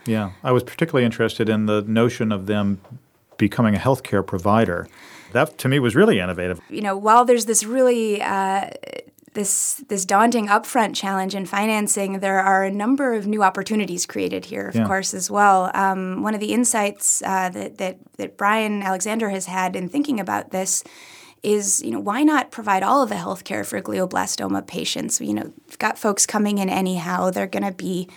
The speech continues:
Speaker 2: seeing, um, experts in both medical and radiation oncology anyhow, um, why not just outsource all of the care for those patients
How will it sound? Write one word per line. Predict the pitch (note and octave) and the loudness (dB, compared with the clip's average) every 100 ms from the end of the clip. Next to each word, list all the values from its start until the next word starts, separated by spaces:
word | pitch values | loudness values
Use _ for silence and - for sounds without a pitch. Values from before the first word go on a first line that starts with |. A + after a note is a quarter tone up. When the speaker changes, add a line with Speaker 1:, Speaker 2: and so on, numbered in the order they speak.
| - - - - | -20 -20 -20 -4
Speaker 2:
seeing, | - - G#3+ G#3+ G#3 G#3 G3+ G3+ | 2 4 6 6 4 0 -2 -4
um, | F#3+ F#3+ F#3 - - | -4 -2 -4 -6 -4
experts | G3 - A3 G3+ - - - - | -4 -2 -2 0 0 0 0 -2
in | G#3 F#3+ G3 F#3+ F#3+ - | -4 -2 -2 -2 -4 -6
both | - F#3 | -4 -2
medical | F#3+ F#3+ G3+ G3 F#3+ F#3+ | 2 2 0 0 2 2
and | F#3+ | 0
radiation | F#3 F3 F#3 F#3+ G3+ | -2 -2 -2 -2 -2
oncology | F#3+ F#3 G3+ F#3+ F#3 F#3+ - | -4 -2 0 0 0 -4 -4
anyhow, | F#3+ G#3+ G3+ F3+ F#3 F#3 - - - - - | -2 -2 -2 -2 -2 -4 -8 -20 -20 -20 -10
um, | - G#3 G#3 | -4 -2 -2
why | G3 G3 A#3+ | -2 0 2
not | C4 - | 2 0
just | G#3 - | -2 2
outsource | G3 G#3+ - G3+ G3 - | 2 2 -2 -2 -2 2
all | F#3 B3 | 4 4
of | G3+ | 0
the | G3 | -6
care | F#3 F#3+ F#3+ F#3+ | -8 -6 -4 -4
for | F#3 F#3 | -4 -8
those | F3+ F3 | -6 -8
patients | F3+ F3+ F#3+ F#3 - | -8 -8 -6 -6 -4